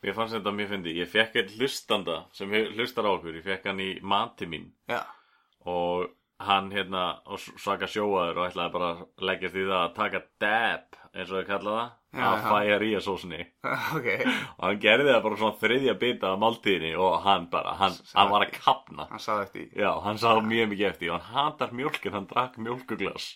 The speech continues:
Speaker 2: Já, maður gerir ýmislegt. Ég, ég man eftir því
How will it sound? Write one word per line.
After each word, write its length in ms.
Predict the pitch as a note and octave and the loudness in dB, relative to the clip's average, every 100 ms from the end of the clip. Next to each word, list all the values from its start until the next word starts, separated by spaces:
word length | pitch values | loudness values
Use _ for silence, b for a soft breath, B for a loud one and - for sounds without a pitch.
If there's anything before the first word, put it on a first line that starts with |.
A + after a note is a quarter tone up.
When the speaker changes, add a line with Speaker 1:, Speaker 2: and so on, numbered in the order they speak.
| _ _ b - | _ _ b -14
Speaker 2:
Já, 340 | A#2+ A#2 A#2 A2+ A2+ A2+ B B B | -8 -2 0 0 0 -4 B B B
maður 240 | - A#2 - | -12 -12 -6
gerir 340 | C3 C#3+ C3+ | -4 -4 -4
ýmislegt. 500 | D3+ C#3 - G#2 G2 A#2+ | -4 -6 -4 -6 -6 -2
Ég, 260 | A#2+ A#2+ - - | 0 0 -4 -14
ég 180 | A2+ | -6
man 160 | A#2+ B2 | -4 -4
eftir 160 | A#2 | -4
því 80 | B2 | -6